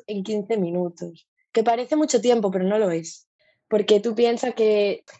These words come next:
tiene que haber una presentación de, de, de lo que hay, luego un poco de desarrollo y obviamente no hay desenlace porque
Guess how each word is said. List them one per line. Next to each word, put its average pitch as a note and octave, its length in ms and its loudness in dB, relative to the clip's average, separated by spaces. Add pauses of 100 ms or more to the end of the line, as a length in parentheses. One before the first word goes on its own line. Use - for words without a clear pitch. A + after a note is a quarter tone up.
(140)
tiene A3 260 -2
que A3+ 60 -6
haber A3 200 -2
una G#3+ 180 0
presentación G#3 840 -4
de, F3+ 240 -6
de, F3 320 -10
de E3 120 -6
lo E3 140 -2
que F#3 180 4
hay, A3+ 400 2
luego G3+ 320 0
un G3 100 -2
poco G3+ 220 -2
de G3+ 80 2
desarrollo A3 760 0
y F#3 140 2
obviamente F#3+ 480 -2
no F#3 120 -4
hay F3+ 120 -4
desenlace F3+ 600 -6
porque E3 580 -8